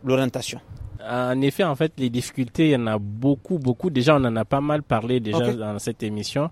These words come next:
Speaker 1: Mhm.
Speaker 2: Mais, euh, l'une des premières difficultés des jeunes,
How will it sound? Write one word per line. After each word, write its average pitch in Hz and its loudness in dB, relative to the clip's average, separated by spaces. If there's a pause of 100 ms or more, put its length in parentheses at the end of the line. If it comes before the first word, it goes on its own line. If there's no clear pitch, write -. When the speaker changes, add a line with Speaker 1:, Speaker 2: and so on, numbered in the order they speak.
Speaker 1:
Mhm. 151 -6
Speaker 2:
Mais, 113 0
euh, 110 0
l'une 175 2
des 160 4
premières 175 -2
difficultés 135 -4
des 120 0
jeunes, 165 -2